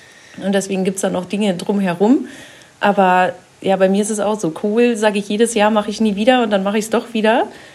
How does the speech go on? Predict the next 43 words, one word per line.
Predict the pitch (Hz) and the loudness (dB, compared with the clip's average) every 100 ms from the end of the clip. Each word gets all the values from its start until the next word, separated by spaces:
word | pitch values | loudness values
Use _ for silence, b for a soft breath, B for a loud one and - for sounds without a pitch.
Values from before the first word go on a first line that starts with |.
| B B B | B B B
Und | - 202 | -6 -4
jetzt | 208 - | -2 0
bereue | 226 240 | 4 4
ich's | 240 | 2
grad | 233 220 | -2 0
schon | 240 269 | 2 2
wieder, | 285 311 349 | 4 2 2
weil | 247 | 0
überall | 226 233 214 | 2 2 2
der | 220 208 | 2 0
Kohlweißling | 226 208 226 277 220 190 | 0 0 0 0 -2 -2
dran | 180 175 | -4 -4
ist. | - 226 - B B B B - | -4 -4 -4 B B B B -6
Aber | - 202 202 202 | 0 2 2 2
an | 202 202 | 2 0
sich, | 214 247 - B B - | -2 -4 -8 B B -4
also | 208 | 0
ich | 208 247 | 2 2
würd | 277 | 2
sagen, | 269 247 226 | 2 2 2
bei | 208 | 2
mir | 233 285 | 2 2
ist | 240 | 2
der | 233 | 0
große | 226 262 240 | 0 0 0
Fokus | - 247 247 262 208 | -2 -2 0 -2 -2
und | 208 | -2
der | 202 | -2
große | 190 220 208 180 | 0 -2 -2 2
Wunsch | 233 240 | 2 2
immer, | 233 226 220 226 B B B B | 2 2 0 -2 B B B B
eine | 214 202 | -6 -2
Tomatenschwemme | 208 196 233 269 254 220 226 247 247 | 0 2 0 0 -2 0 4 4 4
und | 214 190 | 2 2
richtig | 226 247 226 220 | 2 2 -4 -4
viel | - 214 214 214 - | -4 0 0 0 -4
Kilo | - 247 233 226 214 214 - - | -6 -2 2 2 2 0 -4 -6
an | 208 190 | -6 -2
Tomaten | 220 185 170 170 160 | 0 0 0 0 0
rausholen | 160 - 170 165 160 | 0 0 -2 -2 0
aus | - 170 | 0 -2
dem | 180 | 0
Garten. | 170 170 170 196 254 | 0 2 0 0 -2